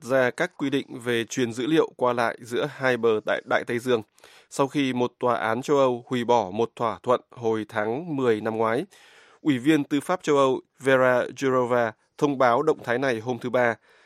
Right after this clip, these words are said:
nói rằng bà dự kiến thỏa thuận sẽ có hiệu lực sau khoảng ba tháng. Bà nói thỏa thuận đánh dấu lần đầu tiên Mỹ đưa ra những cam kết có tính ràng buộc với Liên hiệp châu Âu rằng việc các công chức tiếp cận với thông tin cá nhân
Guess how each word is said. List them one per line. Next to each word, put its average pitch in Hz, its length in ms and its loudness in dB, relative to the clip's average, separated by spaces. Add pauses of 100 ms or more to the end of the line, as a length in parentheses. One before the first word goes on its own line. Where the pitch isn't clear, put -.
(120)
nói 127 160 2
rằng 147 320 0
bà 117 260 0
dự 113 180 -6
kiến 123 340 -2
thỏa 117 140 -2
thuận 127 280 0
sẽ 131 300 -4
có 123 180 -2
hiệu 151 180 -4
lực 127 180 -4 (400)
sau 135 240 2
khoảng 113 320 0
ba 117 120 4
tháng. 117 320 -2 (640)
Bà 139 160 4
nói 131 320 4
thỏa 131 160 -2
thuận - 240 -2
đánh 131 160 -2
dấu 127 220 2
lần 160 140 0
đầu 120 200 -2
tiên 139 320 0
Mỹ 139 260 -4
đưa 160 200 0
ra 123 220 2
những 117 220 -6
cam 131 260 -2
kết 190 240 -4 (100)
có 120 260 0
tính 151 320 -6
ràng 123 260 -2
buộc 123 280 0
với 123 400 -2
Liên 156 160 -2
hiệp 123 180 0
châu 131 180 -2
Âu 123 220 2 (360)
rằng 120 340 2
việc 127 300 -2
các 190 240 -4
công 143 180 -4
chức 214 280 -2
tiếp 214 200 0
cận 143 320 -4
với 123 260 -2
thông 151 140 -6
tin 135 140 -4
cá 123 120 0
nhân 127 240 2